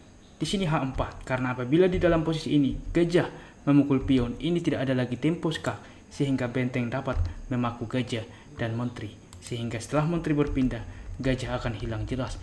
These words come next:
Di sini hitam lebih baik. Untuk itulah kita kembali. Sehingga di posisi ini putih memainkan dengan H empat. Dilanjutkan dengan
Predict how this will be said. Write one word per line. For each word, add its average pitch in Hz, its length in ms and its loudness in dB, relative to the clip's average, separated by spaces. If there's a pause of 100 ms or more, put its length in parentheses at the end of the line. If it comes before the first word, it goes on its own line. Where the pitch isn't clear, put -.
(260)
Di 131 80 -2
sini 120 240 -2
hitam 117 320 -4 (160)
lebih 110 240 -6
baik. 110 240 -8 (1300)
Untuk 113 240 -4
itulah 113 240 -2
kita 120 160 -6
kembali. 117 420 -2 (2250)
Sehingga 190 320 4
di 175 80 4
posisi 151 320 0
ini 160 160 2
putih 156 320 -4
memainkan 135 400 2
dengan 120 240 -4
H 135 160 -4
empat. 151 340 -2 (1040)
Dilanjutkan 165 520 2
dengan 135 260 4